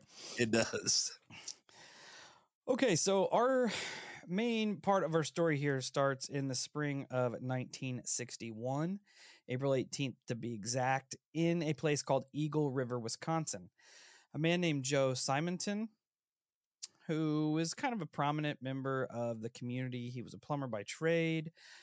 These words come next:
Speaker 2: Uh, he was the local auctioneer. He played Santa Claus for the Chamber of Commerce, like, all around, just kinda, like,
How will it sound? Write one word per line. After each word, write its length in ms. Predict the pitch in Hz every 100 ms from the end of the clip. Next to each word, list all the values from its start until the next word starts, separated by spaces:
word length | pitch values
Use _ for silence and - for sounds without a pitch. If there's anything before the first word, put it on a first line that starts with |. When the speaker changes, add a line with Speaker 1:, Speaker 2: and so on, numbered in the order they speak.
| - _ -
Speaker 2:
Uh, 260 | 101 107
he 180 | 107 127
was 200 | 131 127
the 120 | 123
local 300 | 120 120 117
auctioneer. 960 | 107 104 - 107 117 131 135 135 131 131
He 240 | 127 107 104
played 320 | - 104 95
Santa 400 | - 123 127 131
Claus 680 | 131 123 120 117 117 117 -
for 100 | 110
the 80 | 101
Chamber 320 | 120 107 98
of 60 |
Commerce, 580 | - 131 131 123 120 -
like, 140 | 107 117
all 160 | 123
around, 320 | 120 113 117
just 180 | 104 -
kinda, 240 | 110 107 107
like, 220 | 101